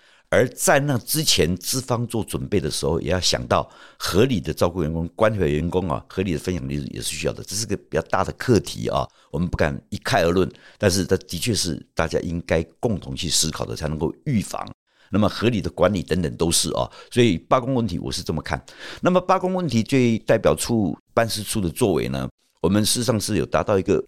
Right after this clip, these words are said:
成果啦，就是协调的台湾事务委员会同意在他们的委员会之下成立一个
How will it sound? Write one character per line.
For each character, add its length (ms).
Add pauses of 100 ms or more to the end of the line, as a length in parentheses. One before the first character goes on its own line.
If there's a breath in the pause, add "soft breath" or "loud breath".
(100)
成 240
果 240
啦， 100 (300 soft breath)
就 100
是 260 (120)
协 300
调 120
的 120
台 220
湾 200
事 180
务 220
委 120
员 60
会 400
同 220
意 100
在 200
他 80
们 80
的 80
委 80
员 80
会 100
之 140
下 120
成 240
立 140
一 20
个 240